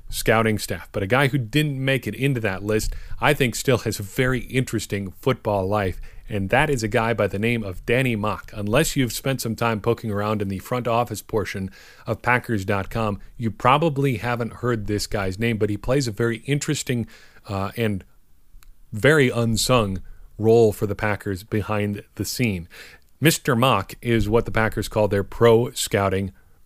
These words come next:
coordinator. In baseball, he'd be something like the traveling secretary or something like that. He's the guy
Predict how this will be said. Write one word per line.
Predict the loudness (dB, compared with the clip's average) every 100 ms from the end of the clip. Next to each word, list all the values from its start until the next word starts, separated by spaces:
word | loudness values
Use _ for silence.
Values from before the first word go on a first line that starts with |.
| 2
coordinator. | 6 6 4 -4 -8 -18 -20 -20 -4
In | 2
baseball, | 4 4 4 4
he'd | 4 2
be | 0
something | 0 0 0
like | 0 0 0
the | -4
traveling | -2 0 0 0 -2
secretary | 0 0 0 0 2 2
or | 2
something | 0 -4 -4
like | -6 -6
that. | -4 -2
He's | -2
the | 0
guy | 2 4 2